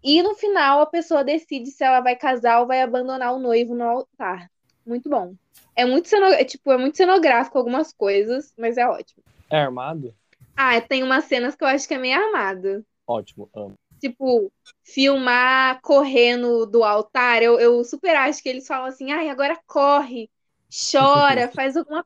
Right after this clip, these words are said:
Speaker 1: coisa", sabe? Tipo, eu tenho certeza que eles fazem isso.
Speaker 2: Acho que faz parte.
Speaker 1: Sim, é.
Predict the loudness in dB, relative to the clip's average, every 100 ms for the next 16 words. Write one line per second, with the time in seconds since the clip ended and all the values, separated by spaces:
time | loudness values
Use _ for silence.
0 | _ 0 4 4 4 2 2 2 2 2
1 | -2 -10 -8 -10 -8 -2 -2 0 -4 -4
2 | -14 -10 -8 -8 -8 -12 _ _ _ _
3 | -8 -8 -6 -10 -8 -12 -12 _ _ _
4 | _ -20 _ -20 -20 _ -8 -6 -6 -6
5 | -10